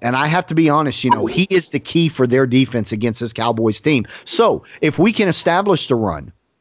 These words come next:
and then we can use those R P Os and play actions, and we can keep him off balance. We can keep him from getting to play the, uh,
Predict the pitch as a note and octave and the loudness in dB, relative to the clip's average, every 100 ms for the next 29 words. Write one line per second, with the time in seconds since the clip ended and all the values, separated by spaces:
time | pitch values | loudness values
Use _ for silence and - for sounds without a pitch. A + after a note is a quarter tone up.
0 | _ - - _ _ - - F3 E3+ F#3+ | _ -16 -16 _ _ -10 -2 2 4 2
1 | F3 C3+ G#3 - F#3 D3+ C#3+ G#3+ E3 D3+ | 2 2 0 2 0 2 2 2 4 2
2 | C#3 C3 - C#3+ C3 A2+ G#2+ - C#3 A2 | 2 0 0 2 2 2 -2 0 0 2
3 | A2+ G#2+ - G#2+ - - D#3 F3 A3+ F#3 | -2 -4 -8 -12 -14 -4 2 2 2 0
4 | C#3+ - C4 - E3+ C#3 B2 - A#2 G#2 | -2 2 2 2 0 2 0 0 -2 -2
5 | G2+ F2+ - - F3+ A#3+ D#3+ - - B3 | -4 -10 -12 0 2 2 -2 -2 0 0
6 | - E3+ C#3+ B2+ - - - E3 C#3+ C#3+ | 2 0 0 -2 -10 -12 -2 0 2 2
7 | F3+ E3 D3 - - D#3+ D3 B2+ C3+ C3 | 2 0 -4 -6 0 4 4 4 4 4
8 | B2 A#2 G2+ | 2 0 0